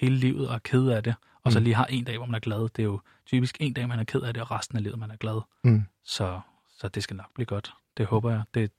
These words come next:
Speaker 1: det er så naivt at tænke i hvert fald.
Speaker 2: Ja. Tror du, at, øh, at der er nogen, der er mere eksponeret, øh, for de her tanker end andre?
Speaker 1: Sådan rent, rent kemisk i
Speaker 2: Ja,
Speaker 1: hjernen,
Speaker 2: ja,
Speaker 1: eller?
Speaker 2: ja,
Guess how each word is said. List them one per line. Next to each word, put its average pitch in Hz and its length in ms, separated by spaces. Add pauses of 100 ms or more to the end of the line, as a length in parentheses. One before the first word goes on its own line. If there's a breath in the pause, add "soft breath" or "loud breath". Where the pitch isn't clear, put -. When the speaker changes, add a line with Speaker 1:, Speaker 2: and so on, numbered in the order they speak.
Speaker 1:
det 104 300
er 101 60
så - 120
naivt 113 340
at 113 60
tænke 110 280
i 98 40
hvert 95 160
fald. - 140 (200)
Speaker 2:
Ja. 127 120 (1160)
Tror 110 200
du, 117 160
at, 107 220
øh, 85 400 (400)
at - 140
der 110 60
er 110 40
nogen, 120 220
der 139 80
er 104 260
mere 113 360
eksponeret, 113 520 (340)
øh, 107 360
for - 160
de 113 160
her 113 160 (120)
tanker 104 340
end 113 140
andre? 113 320 (1040)
Speaker 1:
Sådan 101 120
rent, 113 260 (120)
rent 131 260
kemisk 135 520
i 127 40
Speaker 2:
Ja, 120 200
Speaker 1:
hjernen, 135 280
Speaker 2:
ja, 131 60
Speaker 1:
eller? 117 280
Speaker 2:
ja, 135 120